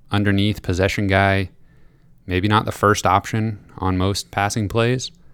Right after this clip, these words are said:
but a guy when, a guy that the defense maybe won't focus on as much and, uh, will pick up some targets. And just as long as he can be sure-handed, and he doesn't really need to be explosive. We got other guys that can do that.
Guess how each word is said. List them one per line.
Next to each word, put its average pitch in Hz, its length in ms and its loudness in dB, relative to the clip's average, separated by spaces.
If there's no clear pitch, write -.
but 90 260 -2
a 90 60 0
guy 92 400 2
when, 90 440 -2
a 101 60 -6
guy 104 160 6
that 98 220 -2
the 95 200 0
defense 98 400 -2
maybe 95 160 0
won't 92 220 -2
focus 98 320 -2
on 104 140 2
as 104 80 -2
much 104 380 -4
and, 90 380 -4
uh, 87 200 -4
will 92 80 -10
pick - 180 -2
up 90 100 -2
some 90 140 -4
targets. 87 480 0
And 85 300 -4
just - 340 -8
as 87 140 -14
long 92 160 0
as 85 100 -4
he 95 100 0
can 85 360 -4
be 87 160 -4
sure-handed, 104 680 0
and 87 280 -6
he 92 80 -8
doesn't 98 220 -4
really 98 200 -2
need 92 280 -2
to 90 260 -2
be 92 160 0
explosive. 92 600 0
We 87 100 -2
got 90 160 2
other 90 160 0
guys 87 260 2
that - 60 -16
can 90 140 -8
do 87 120 -4
that. 85 320 -2